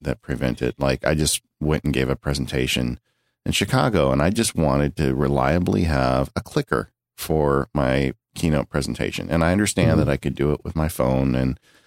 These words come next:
Speaker 1: there's different ways you could do it remotely, but a clicker is really the best way for me to give a presentation. I don't have to look at anything. I can keep it in my hand, behind my back, whatever.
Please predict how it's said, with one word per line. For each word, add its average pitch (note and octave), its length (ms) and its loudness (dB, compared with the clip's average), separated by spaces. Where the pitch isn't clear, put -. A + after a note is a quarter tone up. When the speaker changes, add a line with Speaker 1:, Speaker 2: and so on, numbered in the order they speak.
Speaker 1:
there's G#2 140 2
different A#2 260 2
ways D#2+ 300 4
you D2+ 40 0
could C#2 200 -2
do C2+ 180 2
it B1+ 80 0
remotely, D#2 420 0
but C#2+ 220 0
a - 80 0
clicker - 560 -2
is D#2 240 0
really D2+ 260 2
the C2 140 -2
best - 340 -2
way C#2 420 2
for - 120 -2
me G2 180 4
to C2+ 80 0
give C2+ 120 0
a C2+ 40 -4
presentation. - 600 0
I C#2+ 60 2
don't C#2 160 0
have D2+ 160 -2
to B1 80 -2
look F#2+ 220 0
at F2 120 2
anything. D#2 420 0
I B1+ 80 -2
can B1 160 -6
keep - 160 -4
it - 40 -4
in C2 60 0
my A#1+ 80 -2
hand, C2 280 0
behind B1 240 -4
my - 80 -8
back, C#2 380 -2
whatever. B1 440 -2